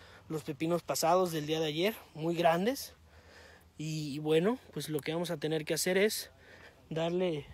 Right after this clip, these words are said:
bastante buena cobertura. Vamos a darle con todo, mis empresarios productores. Que Dios los bendiga a todos. Miren aquí, pues ya sobraron pepinitos,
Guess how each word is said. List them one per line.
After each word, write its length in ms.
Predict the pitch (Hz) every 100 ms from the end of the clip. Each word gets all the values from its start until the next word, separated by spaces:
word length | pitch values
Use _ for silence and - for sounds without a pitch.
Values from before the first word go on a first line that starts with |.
| - -
bastante 520 | 151 147 175 165 175
buena 200 | 170 170
cobertura. 580 | - 143 127 135 127 - - - - - - - -
Vamos 260 | 165 180 170
a 60 |
darle 260 | 160 165 170
con 220 | - 139
todo, 260 | 156 190 208
mis 140 | 175
empresarios 360 | 151 139 160 165
productores. 840 | 147 139 131 165 185 208 - - - - - - - - -
Que 120 | - 143
Dios 140 | 156
los 140 | 165 160
bendiga 320 | 143 147 139
a 40 |
todos. 520 | - 180 208 226 - - 156
Miren 260 | 160 143
aquí, 280 | 135 - 156 - - - - - - -
pues 140 | 139
ya 100 | 147
sobraron 380 | 147 156 147 151
pepinitos, 720 | 139 - 147 202 - 247 -